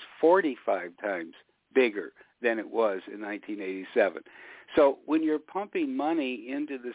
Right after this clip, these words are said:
system nine times faster <laughs> than the economy is growing, you're gonna inflate everything in sight, and that's what happened. The financial markets, uh, stocks, bonds, uh,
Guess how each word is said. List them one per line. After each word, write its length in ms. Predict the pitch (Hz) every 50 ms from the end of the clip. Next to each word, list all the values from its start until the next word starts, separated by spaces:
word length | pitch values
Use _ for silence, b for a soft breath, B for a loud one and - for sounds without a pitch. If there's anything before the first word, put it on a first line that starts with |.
| - -
system 480 | 151 151 - - - - 117 110 110
nine 320 | 113 120 135 151 160 160 151
times 340 | - 151 135 135 131 131 - - -
faster 520 | 131 131 135 139 - - - 131 120 110
<laughs> 40 | -
than 140 | 156 120 123
the 140 | 117 117 117 113 113
economy 440 | - 135 131 127 131 131 127 113 117
is 100 | 110 - - - -
growing, 360 | - - - 120 120 123 123 - B B B B B B B
you're 160 | - 151 170 160
gonna 320 | 160 147 135 131 131 127 - - 127 123
inflate 520 | 120 - - - 147 139 139 143 147 139 -
everything 560 | - 151 151 151 156 151 139 - 147 139 131 131
in 140 | 131 123 117 - -
sight, 320 | 170 180 175 165 131 113
and 120 | 104 117
that's 240 | 123 131 135 - -
what 160 | 131 127 127
happened. 440 | 117 147 160 170 170 170 - 110 90 98
The 100 | 101 - -
financial 480 | 131 123 127 135 143 139 - - 123
markets, 500 | 120 120 127 143 165 165 - 127 117 - - - - B B B B B B B B -
uh, 300 | 123 123 120 120 117 117 107 - -
stocks, 400 | - 131 135 143 143 139 - - - -
bonds, 480 | 113 120 131 131 135 135 135 131 127 - - - 135
uh, 580 | 123 120 117 120 120 117 117 117 113 113 110